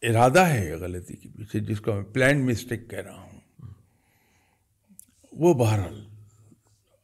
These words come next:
ہمارا اپنا جرم ہے۔ اب میں like a clever man، میں اس کا الزام بے شک اپنی ذات پر نہ آنے دوں،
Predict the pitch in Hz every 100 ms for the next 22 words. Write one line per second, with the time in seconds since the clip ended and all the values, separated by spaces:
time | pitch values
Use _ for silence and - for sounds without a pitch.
0 | - 92 90 92 87 82 92 92 95 90
1 | 85 71 82 _ _ _ _ - - _
2 | - 113 98 - - - - 98 101 95
3 | 87 - - _ _ - 98 - - 98
4 | 98 - - 117 117 113 101 95 78 76
5 | - _ _ 143 - - _ _ _ -
6 | 107 104 92 95 110 90 87 87 87 78
7 | - - 90 78 104 98 101 98 107 98
8 | 98 101 104 95 92 92 92 95